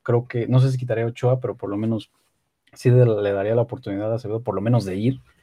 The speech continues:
como una segunda o tercera opción para, para el, para la selección mexicana, porque también otra cosa muy importante que también hablan los números de Ochoa son el tema de los penales. Además de que ya tiene muchísimo tiempo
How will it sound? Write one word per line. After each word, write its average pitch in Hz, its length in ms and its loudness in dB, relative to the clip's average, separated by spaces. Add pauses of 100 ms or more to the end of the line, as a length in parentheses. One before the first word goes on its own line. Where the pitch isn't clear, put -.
(340)
como 101 400 -4
una 117 240 0
segunda 113 440 -2
o 104 60 -2
tercera 107 300 -6
opción 110 280 -8
para, 98 300 -8 (300)
para 98 260 0
el, 98 420 -8
para 101 200 -6
la 95 100 -8
selección 101 340 -6
mexicana, 117 320 -2
porque 131 220 -16
también 113 380 -6 (260)
otra 123 260 -2
cosa 123 240 2
muy 135 340 6
importante 127 640 2
que - 100 -20
también 110 340 -4
hablan 117 220 -2
los 101 140 -6
números 110 260 -4
de 101 80 -4
Ochoa 127 260 -2 (320)
son 117 180 0
el 123 80 0
tema 131 200 4
de 107 60 2
los 95 160 -6
penales. 120 640 -2
Además 117 360 -2
de 170 120 -6
que 95 180 -10
ya 101 140 -6
tiene 113 280 -2
muchísimo 113 640 0
tiempo 117 280 -4